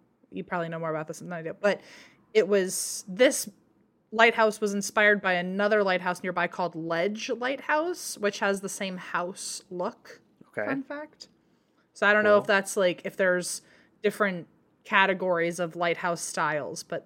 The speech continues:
Speaker 1: I, you're right. This does immediately fall into the house looking one.
Speaker 2: Mm-hmm,
Speaker 1: Looks like a
Speaker 2: mm-hmm.
Speaker 1: little home with a lighthouse stuck in it or something.
Speaker 2: My, my experience is mostly just what I've seen, and, like, I call it, like, "Oh yeah, it looks like a house."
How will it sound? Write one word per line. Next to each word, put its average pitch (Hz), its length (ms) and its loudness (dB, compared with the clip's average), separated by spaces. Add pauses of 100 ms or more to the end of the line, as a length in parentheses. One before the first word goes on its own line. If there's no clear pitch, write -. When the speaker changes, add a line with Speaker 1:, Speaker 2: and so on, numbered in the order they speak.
(140)
Speaker 1:
I, 175 260 -6
you're 180 140 2
right. 151 180 -2
This 170 180 -10
does 170 140 -2
immediately 160 380 -4
fall 160 280 -6
into 156 180 -12
the 160 80 -10
house 170 420 -4
looking 151 280 -14
one. 92 260 -18 (340)
Speaker 2:
Mm-hmm, 110 160 -10
Speaker 1:
Looks 254 140 -6
like 247 80 -2
a 233 40 -2
Speaker 2:
mm-hmm. 226 80 0
Speaker 1:
little 202 180 2
home 214 260 -2
with 156 160 -6
a 165 80 -6 (420)
lighthouse 220 420 -4 (240)
stuck - 340 -8
in 139 100 -10
it 135 100 -14
or 147 60 -12
something. - 260 -12
Speaker 2:
My, 127 140 2
my 139 200 4
experience 139 480 6
is 113 100 2
mostly 123 260 6
just 110 180 0
what 110 240 8
I've 110 220 4
seen, 123 480 -2
and, 120 120 0
like, 117 140 0
I 113 140 4
call 117 240 8
it, 113 80 2
like, 113 200 0 (120)
"Oh 427 120 6
yeah, 349 200 6
it 151 60 10
looks 170 200 4
like 175 140 6
a 175 60 6
house." 139 440 6